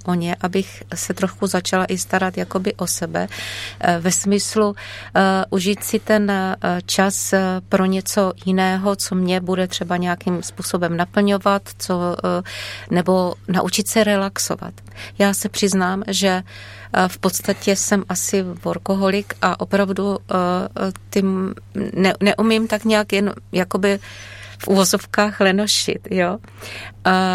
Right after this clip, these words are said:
e, takže, e, pořád něco dělám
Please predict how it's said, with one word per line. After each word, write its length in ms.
e, 140
takže, 560
e, 640
pořád 340
něco 320
dělám 500